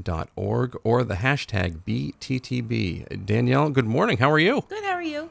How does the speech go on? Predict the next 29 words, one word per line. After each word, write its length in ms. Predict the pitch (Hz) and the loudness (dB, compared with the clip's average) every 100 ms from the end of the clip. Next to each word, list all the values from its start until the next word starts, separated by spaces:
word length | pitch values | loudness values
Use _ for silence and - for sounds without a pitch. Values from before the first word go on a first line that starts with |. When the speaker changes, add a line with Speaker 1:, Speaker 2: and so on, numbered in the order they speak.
| _ | _
Speaker 1:
Doing, 380 | - 233 247 233 - | 2 4 2 0 0
doing 220 | 247 302 | 2 2
great. 640 | 285 320 320 - - - - | 4 4 4 0 -10 -4 2
Up 240 | 156 - | 2 2
for, 320 | - 170 160 | 4 6 8
uh, 180 | 156 151 | 8 8
up 180 | 156 151 | 6 2
visiting, 540 | 151 156 160 165 165 | 2 2 4 4 6
uh, 220 | 156 156 | 6 4
for 160 | 147 156 | 2 -2
the 120 | 147 | -2
summer 420 | 139 160 190 285 | 2 2 2 -2
from 200 | 262 208 | -2 0
New 80 | 196 | 0
Jersey. 420 | 190 196 233 320 | 2 2 2 0
Little, 360 | 320 208 202 196 | 2 2 2 0
little 220 | 196 185 185 | 0 2 4
weather 220 | 190 240 | 4 4
Speaker 2:
Yeah. 40 | |
Speaker 1:
difference. 500 | 226 240 269 285 - | 2 2 2 2 0
Speaker 2:
Yeah, 160 | 285 277 | -4 -6
we're 140 | 311 | -8
here. 300 | 311 294 285 - _ _ | -10 -10 -12 -16 _ _
We're, 240 | 294 285 262 | -4 -4 -4
we're 140 | 254 262 | -8 -6
gonna 180 | 262 254 | -4 -4
eat 160 | 240 | -8
some 180 | - 247 | -6 -4
lobster. 480 | 202 190 - - | -2 -4 -6 -12